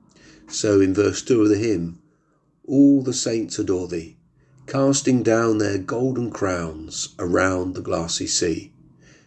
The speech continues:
cherubim and seraphim falling down before thee." Here is heaven giving worship, praise, thanks and obedience to God.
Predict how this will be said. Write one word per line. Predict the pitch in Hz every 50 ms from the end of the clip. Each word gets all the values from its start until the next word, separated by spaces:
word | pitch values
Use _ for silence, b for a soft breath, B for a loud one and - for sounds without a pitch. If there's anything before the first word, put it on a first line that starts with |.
| b b _
cherubim | - - 117 110 110 113 107 101 110 107 104
and | 104 95 95 92
seraphim | - - - 139 - 123 107 98 - - 87 80 82 - b b b b b b b b
falling | - - - - 107 107 107 104 98 95 98 101
down | 95 101 101 101 90 85 85 80 80 80 - _ _ _ _ _ _ _
before | - 82 - - - 90 85 85
thee." | 85 82 82 - - - _ _ _ _ _ _ _ _ _ _ _ _ _ _ _ - - _ _ _ B B B B B B B
Here | B 135 127 110 110
is | 110 107 -
heaven | - 131 135 101 98 90 90 92 92
giving | 92 107 - 95 92 90 90
worship, | 92 104 113 110 107 - - 113 107 - -
praise, | - - - 104 104 104 101 98 101 101 104 95 - - - -
thanks | - 107 107 110 107 - - -
and | 104 101
obedience | 98 92 92 101 101 98 98 92 92 85 85 82 82 - -
to | - 98
God. | 90 92 90 90 87 85 85 -